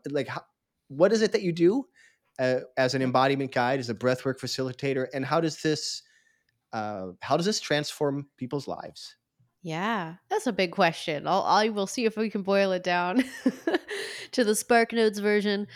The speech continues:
Speaker 2: Um, but essentially, at the essence of what I do is I help people plug back into a sense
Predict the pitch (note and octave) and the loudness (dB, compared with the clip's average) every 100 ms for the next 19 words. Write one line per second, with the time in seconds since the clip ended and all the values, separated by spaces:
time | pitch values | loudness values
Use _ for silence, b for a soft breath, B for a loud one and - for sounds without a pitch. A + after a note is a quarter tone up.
0 | B B B B - F3+ F3+ F3+ F3+ A#3 | B B B B -4 0 0 -2 0 2
1 | A#3+ C4+ C4+ C4+ D4 B3+ G#3+ G3 G3 F#3 | 2 2 -2 -2 -2 0 0 -2 -2 -4
2 | F#3 F#3+ F#3+ F3+ F3+ F3 E3+ F3 F3 E3 | -4 -8 -10 -4 -2 -2 -2 -2 -2 -2
3 | E3 D#3+ D#3+ D#3+ F3 - G#3 G3+ G3 F#3+ | -4 -2 -2 -4 -6 -6 -6 -4 -6 -8
4 | - F3 E3+ - D#3+ D#3+ - E3+ E3 - | -4 -2 -2 -6 -4 -4 -4 -6 -6 -6
5 | E3 D#3 D#3 - D#3 D#3 | -6 -6 -6 -4 -4 -4